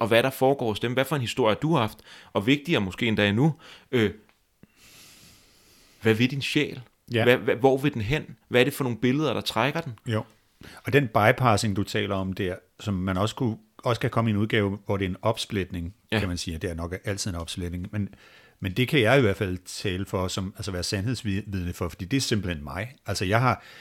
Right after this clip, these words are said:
Speaker 2: jeg har helt klart i min udvikling haft de to spor kørende, at jeg har arbejdet med det psykoterapeutiske i
Speaker 1: Ja.
Speaker 2: mange år, og så har jeg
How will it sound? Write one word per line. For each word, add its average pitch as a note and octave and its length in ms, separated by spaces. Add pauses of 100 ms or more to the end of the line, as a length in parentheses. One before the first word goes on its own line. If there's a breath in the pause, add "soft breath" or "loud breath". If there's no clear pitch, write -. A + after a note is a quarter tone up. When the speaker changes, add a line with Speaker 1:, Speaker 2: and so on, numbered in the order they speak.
(120)
Speaker 2:
jeg B2 100
har C#3 140
helt A2+ 260
klart G2 320
i G2+ 60
min B2+ 320
udvikling G2 720
haft A2 320 (240)
de C3 200 (500 soft breath)
to C3 220
spor G#2+ 340
kørende, A2+ 440
at G2 220
jeg F#2 100
har F2 160
arbejdet G2 500
med F2+ 120
det E2+ 60
psykoterapeutiske A2 1160
i A#2 120
Speaker 1:
Ja. G#2 60
Speaker 2:
mange A2 260
år, - 200
og G#2+ 100
så A#2 160
har B2+ 120
jeg G2+ 240